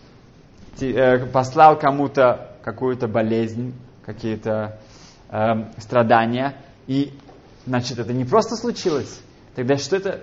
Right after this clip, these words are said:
этот врач будет этому ли-, это лечить, да? С чего это вдруг? Какое у него есть право на это?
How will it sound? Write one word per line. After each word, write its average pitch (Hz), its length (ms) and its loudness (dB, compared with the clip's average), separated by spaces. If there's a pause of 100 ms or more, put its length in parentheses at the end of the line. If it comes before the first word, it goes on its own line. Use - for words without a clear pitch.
(140)
этот 113 260 -6
врач 147 400 2
будет 127 300 -6
этому 117 280 -6
ли-, 110 120 -2
это 113 240 -8
лечить, 110 500 -6 (320)
да? 135 260 -8 (380)
С - 60 -18
чего 175 220 0
это 220 160 0
вдруг? 147 340 -2 (440)
Какое 151 220 -2
у 165 40 -2
него 175 80 -2
есть 175 160 -6
право 214 260 6
на 131 140 0
это? 107 180 -8